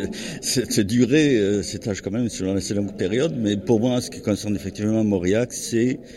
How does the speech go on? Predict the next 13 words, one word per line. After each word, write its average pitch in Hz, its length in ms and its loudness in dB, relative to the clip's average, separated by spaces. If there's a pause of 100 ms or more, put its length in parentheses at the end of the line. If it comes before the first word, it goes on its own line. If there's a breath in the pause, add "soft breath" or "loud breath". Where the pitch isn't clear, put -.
(540 loud breath)
ma 110 200 2
référence, 101 840 -6
euh, 85 260 -4
littéraire 87 880 -4
depuis, 78 580 -6
depuis 78 280 -10
dix-huit 78 360 -10
ans, 85 120 -6
donc 82 220 -8
depuis 80 260 -12
les 78 160 -6
années 82 160 -4
soixante. 80 440 -8